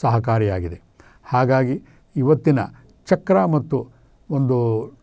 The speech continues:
ಟ್ರೀಟ್ಮೆಂಟ್ ಏನಿದೆಯಲ್ಲ, ನಮ್ಮ ಹಳೆಯ ಕಾಲಕ್ಕೆ ನಾವು ವಿದಾಯ ಹೇಳಿ ಹೊಸ ಕಾಲದ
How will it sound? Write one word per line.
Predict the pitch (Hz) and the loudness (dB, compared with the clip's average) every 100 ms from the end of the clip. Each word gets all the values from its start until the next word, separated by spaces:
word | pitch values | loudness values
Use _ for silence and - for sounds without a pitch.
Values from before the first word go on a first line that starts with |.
| _ _ - | _ _ 4
ಟ್ರೀಟ್ಮೆಂಟ್ | 220 214 190 127 | 4 4 -2 2
ಏನಿದೆಯಲ್ಲ, | 143 123 113 104 90 - - - | 2 2 0 0 -4 -10 -20 -6
ನಮ್ಮ | 139 139 131 | -2 -2 -2
ಹಳೆಯ | - 139 180 180 | 0 4 4 4
ಕಾಲಕ್ಕೆ | 143 147 143 127 139 | 2 2 2 2 -2
ನಾವು | 127 123 120 | -2 -2 -2
ವಿದಾಯ | 107 120 143 143 | 0 4 4 4
ಹೇಳಿ | 131 127 151 - - _ | 2 0 -2 -6 -20 _
ಹೊಸ | - 160 - | -2 0 2
ಕಾಲದ | - 165 143 123 104 | 2 4 4 4 0